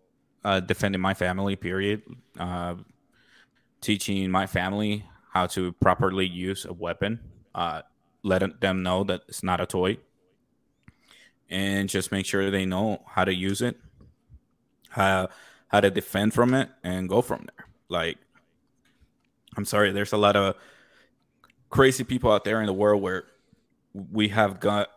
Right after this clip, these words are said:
uh, that they actually have guns, and they go shoot a school, or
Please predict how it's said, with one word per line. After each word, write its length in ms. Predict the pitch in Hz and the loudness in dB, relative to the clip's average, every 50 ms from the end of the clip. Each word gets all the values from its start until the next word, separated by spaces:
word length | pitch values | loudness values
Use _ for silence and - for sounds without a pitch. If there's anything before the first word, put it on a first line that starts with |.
| _ | _
uh, 340 | 101 98 92 90 87 82 85 - - _ _ _ | -2 0 0 0 0 -2 -4 -6 -12 _ _ _
that 160 | - 95 87 | -8 -6 -4
they 240 | 98 101 104 98 - _ - | -2 -2 -2 -4 -6 _ -2
actually 400 | 98 104 107 - - 104 98 98 | -2 -2 -2 -2 -2 -2 0 0
have 180 | 101 95 - - | 0 -2 -2 0
guns, 400 | - 117 127 117 107 107 - - _ _ _ _ _ _ _ _ _ _ _ _ _ _ _ _ _ _ _ _ _ _ _ _ _ - | 0 0 0 0 -2 -4 -6 -12 _ _ _ _ _ _ _ _ _ _ _ _ _ _ _ _ _ _ _ _ _ _ _ _ _ -6
and 140 | - 104 104 | -2 2 2
they 80 | 104 101 | 2 2
go 440 | 98 104 104 101 98 95 95 90 - _ _ _ _ _ _ | 4 2 4 4 4 2 0 -4 -8 _ _ _ _ _ _
shoot 280 | _ - - 120 107 - | _ -6 -6 -6 -4 -4
a 60 | 107 | -4
school, 640 | - - - - 131 139 139 117 104 101 98 - - | -4 -4 -2 0 0 0 0 0 0 -2 -2 -4 -6
or 520 | - 101 98 98 95 95 95 95 98 - | -4 0 0 2 2 2 2 0 -2 -4